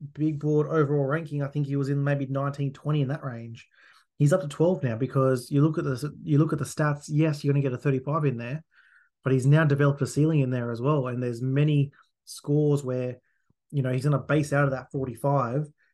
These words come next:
You get him a couple of attacking stats, which Harry Grant's gonna get you. All of a sudden, you're looking around that seventy mark. So if you wanna go grab the best hooker, go grab him. In a world where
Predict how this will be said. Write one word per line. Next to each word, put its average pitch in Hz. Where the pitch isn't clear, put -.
You 156
get 160
him 147
a 139
couple 139
of 123
attacking 147
stats, 131
which 131
Harry 143
Grant's 131
gonna 127
get 143
you. 127
All 151
of 156
a -
sudden, 147
you're 139
looking 151
around 131
that 139
seventy 185
mark. 110
So 135
if 135
you 131
wanna 151
go 160
grab 151
the 143
best 143
hooker, 143
go 139
grab 160
him. 135
In 202
a 190
world 156
where 131